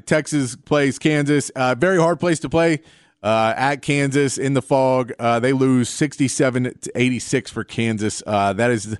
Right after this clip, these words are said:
that is kind of the underlying, they lose a game. That's the, that's the easy way to look at this, is that they lost a game. I think there's some different parts we have to look at it within the game, uh, to see what they did, where they can go, and then what came out of it. Uh, first and foremost,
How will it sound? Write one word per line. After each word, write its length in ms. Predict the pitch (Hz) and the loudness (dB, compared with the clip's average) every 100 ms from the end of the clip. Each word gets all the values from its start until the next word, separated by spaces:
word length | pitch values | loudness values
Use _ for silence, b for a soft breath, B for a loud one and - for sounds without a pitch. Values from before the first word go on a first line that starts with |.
| b b b b b | b b b b b
that 220 | 127 196 | 0 2
is 120 | 208 147 | 2 0
kind 280 | 170 180 | -2 2
of 60 | 175 | 2
the 180 | 147 147 | 0 0
underlying, 400 | 156 156 151 147 | 0 2 2 2
they 280 | 165 147 139 | 0 2 2
lose 280 | 180 220 | 2 2
a 60 | 156 | 0
game. 300 | 131 151 147 | 0 0 2
That's 260 | 151 160 - | 0 -2 2
the, 300 | 165 143 - b b b | 2 2 -2 b b b
that's 240 | - 170 - | 0 0 0
the 460 | 180 151 139 123 113 _ | 2 2 2 -2 -6 _
easy 320 | 156 147 127 | 2 2 2
way 160 | 131 131 | 2 2
to 80 | 123 | 2
look 240 | 120 117 | 0 0
at 140 | 127 104 | -2 0
this, 260 | 120 - | 0 0
is 120 | 110 | -4
that 260 | 95 120 117 | -2 -2 0
they 100 | 117 | -2
lost 300 | 117 120 - | 0 0 -2
a 60 | 113 | -8
game. 300 | 117 131 196 | -6 -2 0
I 100 | 190 | 0
think 180 | 196 | 0
there's 180 | 175 180 | 0 0
some 140 | - 156 | 0 0
different 420 | 151 160 160 113 | 0 0 0 0
parts 260 | 135 135 | 0 0
we 120 | 143 131 | 0 -2
have 100 | - | 0
to 60 | |
look 260 | 127 120 131 | 0 0 2
at 160 | 120 | 0
it 80 | 113 | 0
within 300 | 110 - 120 | -2 -2 -2
the 80 | 113 | -2
game, 340 | 95 120 123 104 b b b | -2 0 -2 -4 b b b
uh, 240 | - 113 113 | -2 0 0
to 140 | - | -2
see 180 | 113 151 | -2 2
what 180 | 139 139 | 2 2
they 120 | 151 | 0
did, 360 | 127 131 151 175 | 0 2 2 2
where 200 | 131 131 | -2 0
they 140 | 127 | -2
can 140 | 127 110 | -4 -4
go, 340 | 120 123 123 | 0 2 0
and 100 | 113 | -2
then 280 | 110 107 101 | -2 -4 -4
what 200 | 117 120 | -6 -4
came 220 | 123 113 | -4 -2
out 180 | 110 110 | 0 0
of 80 | 107 | -2
it. 220 | 104 - b b b _ | -4 -6 b b b _
Uh, 340 | 101 110 113 107 | 0 2 2 0
first 320 | - 180 160 | 0 0 -2
and 100 | 135 | -2
foremost, 540 | 151 143 139 131 - | -2 0 0 -2 -6